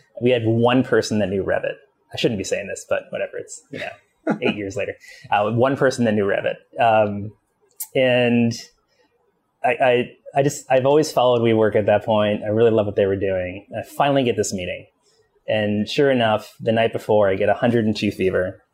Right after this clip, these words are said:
Speaker 1: and I am just, like, sacked out.
Speaker 2: Ugh.
Speaker 1: It, the meeting was at four o'clock on a Friday. I was bedridden Thursday night.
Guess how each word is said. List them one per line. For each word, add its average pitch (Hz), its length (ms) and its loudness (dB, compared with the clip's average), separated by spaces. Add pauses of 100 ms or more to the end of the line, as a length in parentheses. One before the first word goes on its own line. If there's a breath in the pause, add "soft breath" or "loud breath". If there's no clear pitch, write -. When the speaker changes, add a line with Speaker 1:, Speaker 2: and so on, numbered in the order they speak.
(180)
Speaker 1:
and 98 440 0
I 110 140 0
am 107 160 0
just, - 220 -10
like, 80 280 -4
sacked - 520 -2
out. - 260 -8 (160)
Speaker 2:
Ugh. 123 120 -12 (1080 loud breath)
Speaker 1:
It, 123 260 -2
the 123 60 2
meeting 127 300 2
was 117 140 2
at 107 120 0
four 117 260 2
o'clock 107 340 0
on 101 60 -6
a 101 60 -4
Friday. 101 500 -2 (580)
I 113 120 2
was 101 300 0
bedridden 110 760 0
Thursday 101 380 0
night. 95 360 -10